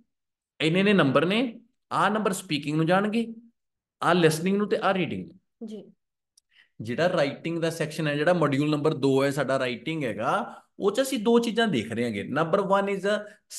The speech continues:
Speaker 1: summarize written test, ਇਹ ਹੈਗੀ ਆ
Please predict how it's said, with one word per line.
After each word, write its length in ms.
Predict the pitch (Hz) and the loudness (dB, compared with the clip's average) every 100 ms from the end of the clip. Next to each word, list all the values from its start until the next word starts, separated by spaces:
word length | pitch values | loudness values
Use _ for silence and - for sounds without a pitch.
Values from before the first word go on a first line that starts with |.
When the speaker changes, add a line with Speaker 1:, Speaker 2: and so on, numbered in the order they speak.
| - | 0
Speaker 1:
summarize 920 | 170 160 175 185 202 226 220 - - | 2 6 6 8 6 4 -2 -6 -4
written 560 | 123 143 160 180 185 185 - - | 0 0 2 2 2 -2 -8 -2
test, 600 | 131 113 - - 214 - - | 0 0 -2 -2 -2 -2 -2
ਇਹ 200 | 160 185 | 0 2
ਹੈਗੀ 220 | 165 160 | 2 2
ਆ 100 | 196 | 2